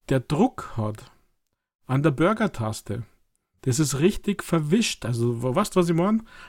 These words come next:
An der Burger-Taste, der, der Aufdruck, der ist, das schaut aus, wie eine Drecktorten wäre oder so. Der ist richtig verwischt. Das schaut richtig madig aus.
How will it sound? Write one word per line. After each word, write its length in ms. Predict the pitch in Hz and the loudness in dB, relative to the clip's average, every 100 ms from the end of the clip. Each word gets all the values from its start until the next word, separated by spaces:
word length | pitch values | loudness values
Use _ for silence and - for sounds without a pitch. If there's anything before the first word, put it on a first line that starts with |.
| - | -6
An 140 | 123 | 0
der 80 | 127 | 0
Burger-Taste, 960 | 117 135 185 196 190 170 180 - 170 | 2 2 2 0 -2 -2 -2 0 0
der, 240 | 156 131 120 _ _ _ - | 2 0 -2 _ _ _ -20
der 360 | - 156 135 | -10 -6 -2
Aufdruck, 880 | 160 202 - - - 131 120 - - - - _ _ _ _ | 2 2 0 -6 0 2 2 -2 -8 -10 -14 _ _ _ _
der 160 | - 139 | -2 0
ist, 320 | 147 127 - | 0 0 -4
das 240 | 208 131 139 | -4 -2 -2
schaut 220 | - 131 | 0 2
aus, 160 | 139 143 | 2 2
wie 40 | |
eine 160 | 135 127 | 2 2
Drecktorten 680 | - 226 - 123 113 117 110 | 0 -2 0 2 2 2 2
wäre 200 | 110 113 | 2 2
oder 120 | 107 | 0
so. 220 | 107 110 - - - - | 0 -2 -4 -16 -12 -2
Der 100 | 127 | 0
ist 160 | 135 | 2
richtig 340 | 135 214 - 208 | 2 2 0 -2
verwischt. 440 | 202 185 233 - | 0 0 -2 -2
Das 80 | - | -2
schaut 320 | - 123 131 | 2 0 2
richtig 340 | 185 - 226 185 | 0 2 0 2
madig 400 | 185 226 226 180 | 2 2 0 -2
aus. 300 | 95 107 | -4 -6